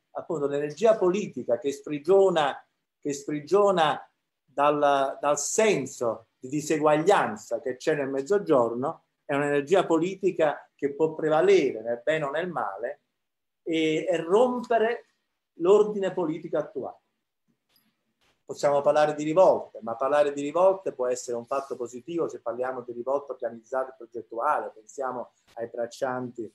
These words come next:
ai braccianti del Foggiano, ad Abu, al sindacalismo di base. Può essere anche però una mandea, può essere una rivolta di stampo xenofobo, razzista, pensiamo a quello che accade a Mondragone. Perché? Perché il senso di diseguaglianza di fronte ad uno Stato autoritario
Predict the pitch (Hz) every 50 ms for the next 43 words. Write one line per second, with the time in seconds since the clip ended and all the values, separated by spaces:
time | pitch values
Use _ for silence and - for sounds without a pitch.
0 | _ _ _ _ _ _ - 117 110 120 117 113 - - 131 127 123 120 120 113
1 | 110 - - 113 107 107 135 139 156 156 143 131 117 110 117 113 - _ - 147
2 | 165 151 123 110 107 - - 113 117 117 117 123 120 127 123 - 127 123 123 131
3 | 131 185 214 202 156 - 120 - - 147 151 151 160 156 - - 160 147 147 160
4 | 165 165 175 170 160 - 143 - 139 147 151 151 143 135 127 127 127 131 143 196
5 | 185 180 127 110 95 _ _ _ _ _ _ _ _ - 123 131 147 147 147 -
6 | - 131 123 131 123 127 127 127 139 147 151 147 147 147 - - 127 120 - -
7 | _ _ _ _ - 120 120 - - - - 139 143 147 143 135 - 131 117 -
8 | - - 127 120 131 143 151 143 - 123 - 117 117 123 120 117 - - 175 180
9 | 165 160 - - 120 - 113 107 110 - 135 127 127 123 113 - - 120 120 117
10 | 117 117 110 - - 131 127 127 123 123 117 117 _ _ _ _ _ _ - 120
11 | 120 127 127 123 120 127 131 143 170 180 156 131 110 104 - - 185 185 180 180
12 | - - 120 104 92 - _ _ _ _ _ _ _ - 151 151 156 - 185 160
13 | 139 - - - - 196 233 233 - - 180 160 160 156 156 160 160 151 151 147
14 | 156 156 160 151 131 113 107 - 151 - - - - 196 202 190 175 151 147 143
15 | 147 147 - - 180 185 180 156 160 147 143 147 143 143 143 - 170 151 127 107
16 | 98 101 -